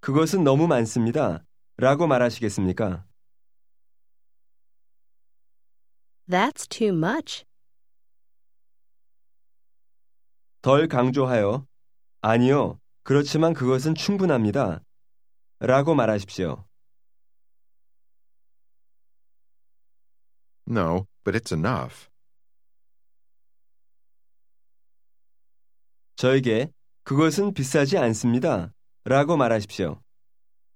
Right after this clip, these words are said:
Speaker 2: It's not expensive.
Speaker 1: "그것은 너무 비싸지 않습니다."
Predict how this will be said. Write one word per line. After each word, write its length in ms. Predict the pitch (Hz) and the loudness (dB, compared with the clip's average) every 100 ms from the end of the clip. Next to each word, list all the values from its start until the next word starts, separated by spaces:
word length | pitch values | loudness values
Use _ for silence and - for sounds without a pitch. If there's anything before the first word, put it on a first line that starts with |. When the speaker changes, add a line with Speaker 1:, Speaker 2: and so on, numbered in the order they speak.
| _ _ _ _ _ _ _ _ _ _ _ _ _ _ _ _ _ _ _ _ _ _ _ _ _ _ _ _ | _ _ _ _ _ _ _ _ _ _ _ _ _ _ _ _ _ _ _ _ _ _ _ _ _ _ _ _
Speaker 2:
It's 280 | 196 190 - | -6 -6 -2
not 200 | 180 185 | -2 -2
expensive. 720 | 165 - 165 262 - 208 - - _ _ _ _ _ _ _ _ _ _ _ _ _ _ _ _ _ _ _ _ _ _ _ _ _ _ _ _ _ _ _ _ _ _ - | -6 -8 -6 -6 -6 -8 -10 -20 _ _ _ _ _ _ _ _ _ _ _ _ _ _ _ _ _ _ _ _ _ _ _ _ _ _ _ _ _ _ _ _ _ _ -6
Speaker 1:
"그것은 420 | 135 160 160 190 | 0 0 2 2
너무 260 | 139 156 | 4 2
비싸지 460 | 175 135 151 131 165 | 0 -2 0 0 0
않습니다." 760 | 120 104 113 107 110 120 82 | 0 0 0 0 0 -2 -4